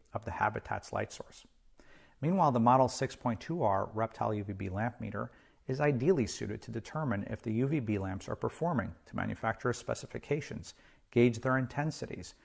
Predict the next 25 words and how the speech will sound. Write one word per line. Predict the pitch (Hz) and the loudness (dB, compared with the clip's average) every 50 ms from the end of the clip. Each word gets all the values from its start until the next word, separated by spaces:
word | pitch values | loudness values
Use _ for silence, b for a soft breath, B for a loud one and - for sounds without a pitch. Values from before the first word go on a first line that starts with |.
| b b b b - | b b b b 2
and | 156 170 170 147 131 113 - - - - - - | 2 4 6 6 4 2 0 -2 -10 -10 -6 0
measure | 120 120 113 110 117 | 2 2 4 4 4
their | 107 104 101 101 | 4 4 2 2
aging | 98 98 101 - 113 104 101 | 2 0 -2 -4 -6 -6 -6
over | 101 101 107 | -6 -6 -8
time. | - - 110 104 107 104 98 - - b b b b b b b b b | -8 -4 -2 -2 -2 -2 -6 -10 -14 b b b b b b b b b
So | - - 165 160 | 0 4 4 6
in | 160 | 6
short, | 147 - - 190 185 151 - - - - - - - - | 4 4 4 6 8 6 6 4 -4 -18 -20 -20 -14 -6
use | 123 131 147 143 | -2 -2 -2 0
the | 190 | 0
Model | 170 156 151 147 151 147 | 2 4 4 4 4 2
six | 139 - - 135 - | 0 0 -2 -4 -4
point | - - 120 113 107 | -2 -2 -2 -2 -2
five | - - 131 127 135 131 123 | 2 6 8 8 8 8 6
R | 107 98 101 104 | 4 2 2 2
to | - - - | 0 -2 -4
determine | 110 104 - - 123 117 113 107 | -6 -4 -4 -4 -2 -2 -2 -2
proper | - - 117 110 107 - 110 | 0 2 2 2 4 2 0
U | 110 107 107 | -2 -2 -2
V | 104 104 104 | -2 -4 -6
dose | 95 92 - 123 127 120 - | -8 0 2 2 2 2 0
for | - - 110 | -4 -4 -4
the | 101 107 | -4 -4
animal, | - - - - - - - | -6 -6 -8 -8 -10 -12 -14